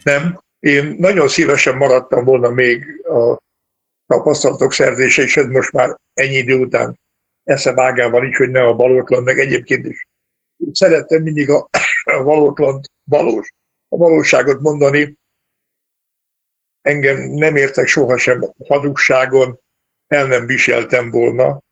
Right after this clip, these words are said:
vagy valami ellentmondáson. Nyilván hibáztam. Számtalanszor több dologban, emberi kapcsolatokban is hibázhattam, helyzetekben is.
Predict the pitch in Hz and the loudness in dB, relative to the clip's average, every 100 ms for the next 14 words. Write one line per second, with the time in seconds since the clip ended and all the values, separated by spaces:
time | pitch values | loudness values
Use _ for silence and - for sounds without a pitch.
0 | _ _ _ _ _ 139 131 131 135 131 | _ _ _ _ _ -2 0 2 2 2
1 | 123 131 123 113 113 113 127 - 127 147 | 2 2 2 0 -2 -4 -2 0 -2 0
2 | 165 143 123 139 123 110 - - - 110 | 0 0 0 0 0 -2 -2 -4 -4 -6
3 | _ _ _ _ _ _ _ _ 123 123 | _ _ _ _ _ _ _ _ -4 -2
4 | 123 127 120 120 120 147 139 156 147 139 | -2 -2 -2 0 0 0 0 2 4 2
5 | 131 127 123 - _ _ _ _ _ _ | 2 0 0 -12 _ _ _ _ _ _
6 | _ 139 139 139 131 131 - _ - 143 | _ -4 -2 0 0 -2 -6 _ -2 -2
7 | - 127 - 139 127 131 127 - 127 127 | 0 0 2 -2 -2 -2 -2 -2 0 0
8 | 120 - - - - 131 120 - _ _ | 0 -2 -6 -6 -2 -2 -2 -10 _ _
9 | _ _ _ _ _ _ _ 147 151 139 | _ _ _ _ _ _ _ 0 0 0
10 | 139 139 135 131 131 - - | 0 0 0 -2 -2 -2 -6